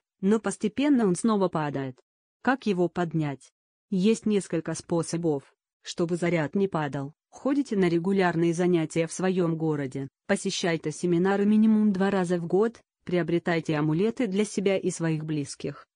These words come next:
проходите индивидуальную практику для глубокой работы и быстрого результата, занимайтесь самостоятельно дома. Только комплексный подход реально изменит вашу жизнь. Один из видов работы — любой,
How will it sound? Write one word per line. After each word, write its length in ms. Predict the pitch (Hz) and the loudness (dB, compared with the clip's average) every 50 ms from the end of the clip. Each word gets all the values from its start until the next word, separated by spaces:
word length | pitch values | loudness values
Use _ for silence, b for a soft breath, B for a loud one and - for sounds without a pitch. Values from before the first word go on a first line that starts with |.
| _ _ | _ _
проходите 720 | - 254 240 233 - - 311 285 262 202 - - 165 156 - - | -2 -2 -2 0 2 2 2 4 2 2 2 0 0 0 0 0
индивидуальную 800 | 190 185 180 175 196 202 202 190 202 190 170 151 147 151 151 147 | 0 0 2 2 0 0 2 2 2 2 2 2 0 0 -2 -2
практику 560 | - - 156 143 - - - 160 156 - 175 | -4 -4 -4 -4 -4 -4 -6 -4 -2 -2 -2
для 180 | 165 175 196 | 0 0 0
глубокой 520 | 190 208 220 226 202 214 233 202 - 196 185 | 2 2 2 2 2 2 0 0 0 -2 0
работы 460 | 175 175 175 165 160 147 - 165 160 | 0 0 0 0 0 0 0 -2 -2
и 40 | 156 | 0
быстрого 440 | 156 185 185 - - 175 160 160 160 | 0 0 0 0 -4 -4 -2 0 0
результата, 720 | 160 165 151 160 165 156 - 156 139 135 - 147 131 131 - _ _ - | 0 -2 -2 -2 -4 -4 -4 -4 -6 -6 -6 -8 -10 -10 -12 _ _ -6
занимайтесь 680 | 185 170 185 190 196 208 220 233 247 269 247 - 226 - | -2 2 2 2 4 4 2 2 2 0 -2 -4 -6 -4
самостоятельно 880 | - - 175 170 160 - - 175 170 170 156 151 147 - 147 147 147 147 | -4 -2 -2 -2 -2 -2 -2 -2 0 0 0 -2 -4 -4 -4 -4 -2 -2
дома. 360 | 156 156 143 135 135 131 135 - _ _ _ _ _ _ _ | 0 0 0 -2 -2 -4 -8 -12 _ _ _ _ _ _ _
Только 280 | - 208 190 175 190 180 | 2 2 2 2 0 -4
комплексный 720 | - 196 202 190 - 190 185 175 170 - - - 180 165 | -2 -2 -4 -2 -2 0 0 0 0 -2 -4 -2 -2 -2
подход 480 | - 175 170 - - 185 165 156 - - | -2 -4 -6 -4 -2 -2 -2 -2 -2 -2
реально 400 | 185 202 233 277 285 254 208 208 | 0 2 2 2 4 4 2 2
изменит 500 | 190 185 196 185 170 156 151 143 143 180 | 2 2 2 2 4 2 2 -2 -2 -2
вашу 320 | 175 170 156 - - 165 | -2 -2 -2 -2 -4 -4
жизнь. 400 | 160 156 160 143 131 135 135 135 - _ _ _ _ _ _ - | -4 -2 -2 -2 -2 -4 -6 -6 -8 _ _ _ _ _ _ -2
Один 340 | 190 196 185 180 202 196 185 | 0 0 0 2 2 2 2
из 160 | 175 170 180 | 0 0 0
видов 300 | 175 175 160 165 165 - | -2 -2 0 -2 -4 -4
работы — 580 | 165 160 160 190 247 269 247 - 156 135 135 - _ _ - | -4 -4 -2 0 0 0 0 0 -2 -2 -4 -6 _ _ -2
любой, 540 | 196 196 226 208 190 185 160 147 131 123 | 0 0 0 0 0 0 0 0 -2 -6